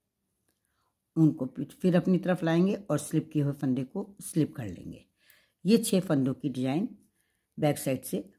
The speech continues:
हो गई है। किस तरह से बनाएंगे, तीन फंदे हम उल्टे बिनेंगे, स्लिप किया हुआ फंदा स्लिप करेंगे, ऊन को पीछे की तरफ ले जाएंगे और एक फंदा उल्टा वो सीधा बिन लेंगे,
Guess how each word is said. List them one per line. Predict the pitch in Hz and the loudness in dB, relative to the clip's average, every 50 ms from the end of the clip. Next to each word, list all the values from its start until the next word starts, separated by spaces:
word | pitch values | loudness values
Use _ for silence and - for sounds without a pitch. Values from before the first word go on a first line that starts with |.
| _ _ _ _ | _ _ _ _
हो | - 151 107 | -2 -2 -2
गई | 104 90 80 | -4 -8 -10
है। | - - - _ _ _ _ _ _ - | -12 -18 -20 _ _ _ _ _ _ -2
किस | 196 185 190 196 | -2 -2 2 4
तरह | 214 214 | 4 4
से | 190 214 | 4 4
बनाएंगे, | 196 208 208 202 208 208 214 254 - - _ _ _ _ _ _ - | 4 4 4 4 2 2 0 -4 -4 -8 _ _ _ _ _ _ 0
तीन | 202 226 220 | 2 2 4
फंदे | - - 180 170 160 165 | 4 4 6 6 8 8
हम | 156 156 139 | 8 6 6
उल्टे | 131 123 - 135 131 | 2 0 -2 -4 -4
बिनेंगे, | 123 127 131 131 131 139 147 190 247 - - _ _ _ _ _ _ _ _ _ _ _ _ - | -2 0 0 0 0 0 -2 -2 -4 -6 -10 _ _ _ _ _ _ _ _ _ _ _ _ -4
स्लिप | - - 208 196 202 202 | 0 2 2 2 2 4
किया | 196 175 | 6 6
हुआ | 160 151 - | 6 6 4
फंदा | - 135 127 123 123 | 2 -2 -2 -2 -4
स्लिप | - - 135 131 - - | -6 -6 -8 -8 -8 -6
करेंगे, | 139 135 143 147 151 180 208 - - _ _ _ - 156 | -2 0 2 2 2 2 0 -4 -8 _ _ _ 4 6
ऊन | 160 156 139 | 6 6 6
को | - - 175 190 - - - _ _ _ _ _ _ _ _ _ _ _ _ _ _ _ - | 4 0 0 0 -2 -4 -8 _ _ _ _ _ _ _ _ _ _ _ _ _ _ _ -4
पीछे | 143 123 - 127 | -4 -2 -4 -4
की | 139 139 | -4 -2
तरफ | - 147 143 131 | -2 -2 -2 0
ले | 143 143 139 | 0 0 2
जाएंगे | 131 151 151 147 151 160 190 233 - - - - - - 147 | 2 4 6 6 6 6 4 2 -2 -4 -10 -20 -6 -4 -2
और | 156 - - - | -2 -2 0 0
एक | 175 180 175 - | 2 2 2 0
फंदा | 156 131 131 123 151 - - _ - | 0 0 0 0 -2 -4 -8 _ -10
उल्टा | 143 135 - - - - 170 | -8 -8 -8 -10 -6 0 4
वो | 160 160 147 | 4 4 4
सीधा | - - - 156 131 139 151 147 | 2 2 2 2 4 4 4 6
बिन | 143 160 156 | 6 6 8
लेंगे, | 160 170 180 185 190 | 8 8 6 4 2